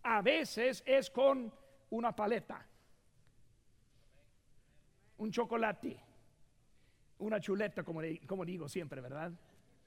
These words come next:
A veces. Pero a veces por algo diferente, porque yo lo necesito. ¿Por qué, hermanos? Porque Dios quiere tener la gloria de mi vida como la suya.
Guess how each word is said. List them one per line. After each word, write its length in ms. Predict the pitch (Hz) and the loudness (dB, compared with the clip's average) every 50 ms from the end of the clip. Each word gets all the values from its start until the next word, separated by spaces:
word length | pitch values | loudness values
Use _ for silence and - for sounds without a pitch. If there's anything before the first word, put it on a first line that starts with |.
| - - - | -14 -4 -2
A 140 | 185 180 | 0 2
veces. 560 | 185 220 277 262 - - - 214 - - - - - - - _ _ _ _ _ _ - - - - - | 6 6 4 4 2 -4 -10 -12 -14 -16 -20 -20 -20 -20 -20 _ _ _ _ _ _ -20 -20 -20 -6 0
Pero 140 | - 262 269 | 2 4 6
a 40 | 233 | 8
veces 400 | 247 302 302 - - 247 233 175 | 8 8 8 6 4 2 2 4
por 180 | 214 247 240 | 6 8 8
algo 360 | 214 226 240 214 247 247 240 - | 8 8 6 6 4 4 4 0
diferente, 760 | 180 220 214 - - 254 269 294 320 285 - 247 226 160 113 98 - - - - _ _ _ - - - - - - - - | -4 -4 -4 0 0 0 0 -2 -4 -4 0 0 0 0 -2 -8 -14 -20 -20 -20 _ _ _ -20 -20 -20 -20 -20 -20 -2 4
porque 600 | - 254 254 175 - 247 277 277 277 - - - | 6 6 6 6 4 0 0 -2 -4 -10 -14 -10
yo 760 | 180 165 139 143 180 247 294 311 294 208 170 170 202 214 214 - - - - - - - - | -6 -4 -4 -2 -2 0 0 0 0 0 0 -2 -2 -4 -4 -6 -14 -20 -20 -20 -20 -14 -8
lo 200 | - 190 208 202 | -4 -2 -2 0
necesito. 720 | 180 185 165 - - 151 - 294 330 - - 151 113 98 - _ _ _ - - _ _ _ _ - - _ _ _ _ _ _ _ - | 0 -2 -4 -4 -6 -6 -6 -6 -6 -8 -10 -16 -18 -18 -20 _ _ _ -20 -20 _ _ _ _ -20 -20 _ _ _ _ _ _ _ -2
¿Por 180 | - 240 254 | 0 0 0
qué, 120 | - - 277 | 2 2 2
hermanos? 340 | 277 277 220 180 151 135 - | 2 2 0 -4 -6 -8 -8
Porque 280 | - 175 143 165 160 | -8 -6 -4 -4 -6
Dios 520 | 143 151 180 202 226 254 294 269 - - - - | -4 -2 -2 0 0 0 -2 -6 -10 -14 -14 -8
quiere 460 | - 262 240 185 147 147 160 180 185 - - - - | -4 -2 -2 -2 -2 -2 -4 -6 -6 -8 -14 -20 -8
tener 600 | - - 196 196 180 190 196 214 226 226 240 - | -2 -2 0 0 0 0 0 0 -2 -2 -4 -4
la 160 | 240 220 233 226 | -2 -2 -2 0
gloria 720 | 180 208 233 220 185 156 135 131 131 135 139 165 196 208 - - - - - _ - | 0 0 2 2 2 0 -2 -4 -4 -2 -2 -2 -2 -4 -6 -16 -20 -20 -20 _ -8
de 220 | 143 170 190 175 | -4 -4 -4 -2
mi 260 | 175 170 196 240 269 | -2 -2 -2 -2 -2
vida 580 | 254 254 247 220 175 151 123 127 131 139 170 165 - | -2 -2 -2 -2 -4 -6 -6 -6 -4 -4 -6 -6 -6
como 320 | - 185 180 170 170 165 | -6 -4 -4 -2 -2 -2
la 140 | 165 160 156 | -2 -4 -4
suya. 420 | - - 190 151 123 110 101 110 | -6 -6 -6 -8 -8 -8 -12 -16